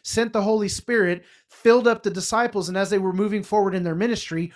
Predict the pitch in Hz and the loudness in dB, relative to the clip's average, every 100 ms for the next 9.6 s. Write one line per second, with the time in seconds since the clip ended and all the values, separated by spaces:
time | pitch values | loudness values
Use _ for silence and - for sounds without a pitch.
0 | - - 160 185 226 214 190 - 233 226 | -20 -14 -2 0 2 2 -2 -2 -4 -2
1 | 220 214 202 185 170 185 208 208 180 175 | -2 -2 0 -2 0 2 2 0 -4 0
2 | 208 214 185 - 190 190 196 190 202 208 | 0 0 -4 0 0 2 0 2 0 -2
3 | 170 175 151 202 202 226 - - - - | -2 -2 -2 -6 -4 -6 -6 -14 -16 -8
4 | 156 170 185 185 190 180 165 190 165 156 | -4 0 2 2 0 0 0 0 0 -2
5 | - 170 165 160 143 139 131 135 120 113 | 0 0 0 -2 -4 -8 -10 -12 -12 -14
6 | - - _ _ _ _ _ _ _ _ | -14 -18 _ _ _ _ _ _ _ _
7 | _ _ _ _ 160 175 175 - 190 202 | _ _ _ _ -6 -4 -4 -8 -2 0
8 | 170 - 202 208 208 196 196 202 180 151 | 0 -2 -2 2 0 2 0 0 -2 -4
9 | 180 180 180 180 160 - | 0 0 0 -4 -4 -10